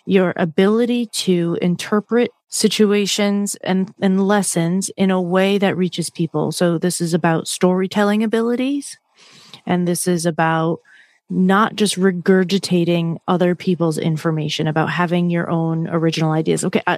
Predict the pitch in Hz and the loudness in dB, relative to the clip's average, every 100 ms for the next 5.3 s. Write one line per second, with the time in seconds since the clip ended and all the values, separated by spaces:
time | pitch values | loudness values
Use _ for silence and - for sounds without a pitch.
0 | - 202 208 196 196 170 160 180 185 180 | -2 2 2 2 2 2 -2 2 2 2
1 | 180 170 160 160 156 151 147 - - - | 0 -2 -2 -2 -2 -2 -2 -2 -4 -4
2 | - - - - - - 170 190 190 190 | -6 -6 -6 -8 -8 -6 -4 -2 0 0
3 | 175 165 160 160 156 - - 143 147 - | 0 -2 0 -2 -2 -4 -4 -2 -2 -4
4 | 160 175 160 165 170 151 156 107 - 107 | -2 -2 0 -2 -2 -4 -4 -6 -6 -8
5 | - 92 | -4 -4